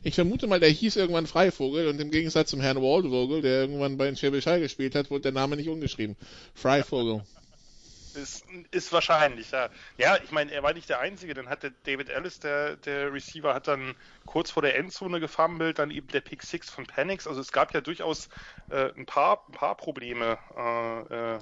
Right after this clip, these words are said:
Speaker 2: Ellis hat, glaub ich, nochmal gefummelt. Also die haben ja durchaus einige Turnovers gehabt, wenn Indiana das etwas fehlerfreier gespielt hätte, gerade was die Fumbles angeht. Denn Fumble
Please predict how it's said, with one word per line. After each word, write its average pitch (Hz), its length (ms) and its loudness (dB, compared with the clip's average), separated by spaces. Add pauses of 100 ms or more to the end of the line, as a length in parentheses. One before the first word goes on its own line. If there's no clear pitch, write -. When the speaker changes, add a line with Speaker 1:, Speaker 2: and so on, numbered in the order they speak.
(120)
Speaker 2:
Ellis 139 340 0
hat, - 80 -10
glaub 131 140 2
ich, - 60 -2
nochmal 175 280 0
gefummelt. 170 440 0
Also 139 160 -4 (580)
die 131 100 -2
haben 165 140 0
ja 185 140 4
durchaus 170 340 -4
einige 156 500 -2
Turnovers 135 500 -2
gehabt, - 320 -4
wenn 123 120 -6
Indiana 127 400 -4
das 135 160 -8
etwas 165 280 -6
fehlerfreier 165 560 0
gespielt 113 300 -14
hätte, 123 140 -6
gerade 143 240 0
was 135 140 -6
die - 80 -20
Fumbles 160 440 -4
angeht. 110 220 -10
Denn 110 100 -12
Fumble 131 340 -6